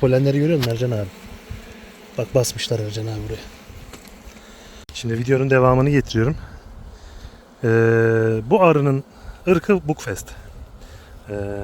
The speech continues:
bilindik bir firmadan almıştım. Benim kovanla arılıkta en sevdiğim arı bu. Yani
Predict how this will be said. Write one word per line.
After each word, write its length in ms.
bilindik 340
bir 40
firmadan 400
almıştım. 360
Benim 340
kovanla 680
arılıkta 640
en 180
sevdiğim 580
arı 240
bu. 100
Yani 280